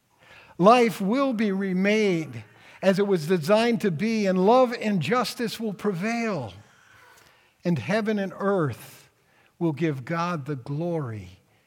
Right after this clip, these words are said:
he deserves. A Savior has been born, who is Christ. And there's even greater news.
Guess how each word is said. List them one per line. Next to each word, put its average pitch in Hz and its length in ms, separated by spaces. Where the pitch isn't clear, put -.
he - 180
deserves. 113 840
A 165 80
Savior 226 600
has 165 220
been 180 200
born, 170 580
who 226 260
is 190 160
Christ. 214 840
And 165 100
there's 165 220
even 170 180
greater 156 320
news. 113 560